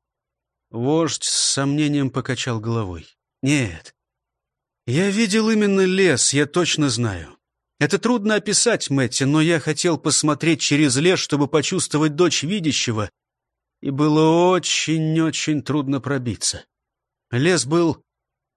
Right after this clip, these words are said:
ну, в общем, густой. Наверное, тебе лучше не ходить, Мэтти. Мне жаль.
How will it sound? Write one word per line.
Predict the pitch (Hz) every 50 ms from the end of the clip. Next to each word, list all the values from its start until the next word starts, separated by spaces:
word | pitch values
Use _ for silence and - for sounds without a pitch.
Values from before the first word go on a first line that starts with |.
| _ _ _ _ _ _ -
ну, | 127 139 151 156 160 151
в | 151
общем, | 175 - - - 175 170
густой. | 156 180 170 - - - - 190 127 90 78 - - _ _ _ _ _ _ _ _ _
Наверное, | 123 127 127 151 156 147 147 151 143
тебе | - 151 139 143 156
лучше | 156 160 156 - - 151 151
не | 151 151
ходить, | 139 - 147 143 127 120 - -
Мэтти. | - 95 85 - - - 98 - _ _ _ _ _
Мне | 123 135 151 151
жаль. | 131 151 180 165 214 -